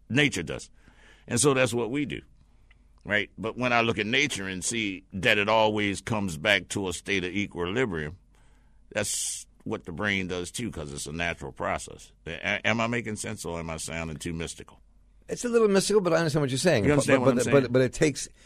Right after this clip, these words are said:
Speaker 2: when you live in a society like ours, right?
Speaker 1: Okay,
Speaker 2: It
Speaker 1: that's why we have a therapeutic community.
Speaker 2: Right.
Speaker 1: See, the society we live in, the big thing is the law of the jungle.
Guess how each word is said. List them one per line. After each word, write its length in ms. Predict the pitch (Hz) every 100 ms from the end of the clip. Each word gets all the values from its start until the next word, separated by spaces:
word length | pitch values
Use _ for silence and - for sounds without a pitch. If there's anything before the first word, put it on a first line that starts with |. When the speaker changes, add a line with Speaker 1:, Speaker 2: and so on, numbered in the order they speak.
| - -
Speaker 2:
when 140 | 131
you 140 | 131
live 260 | 139 175 165
in 140 | 131
a 80 | 123
society 480 | 104 110 143 127 123
like 200 | 104 95
ours, 380 | 117 76 67 85
right? 80 | 123
Speaker 1:
Okay, 280 | 151 127
Speaker 2:
It 20 | 156
Speaker 1:
that's 180 | 143
why 200 | 147 135
we 120 | 135 127
have 140 | 123
a 40 |
therapeutic 520 | 107 135 113 127 104 104
community. 460 | 104 110 76 53 - - - -
Speaker 2:
Right. 160 | 82 78
Speaker 1:
See, 120 | 113
the 140 | 101
society 560 | 98 98 147 139 135 120
we 160 | 113 110
live 220 | 151 123
in, 120 | 98
the 60 | 90
big 380 | 78 156 107
thing 420 | - 98 92 90 -
is 140 | 98 87
the 60 |
law 220 | 104 113 101
of 60 |
the 60 | 90
jungle. 420 | 98 113 69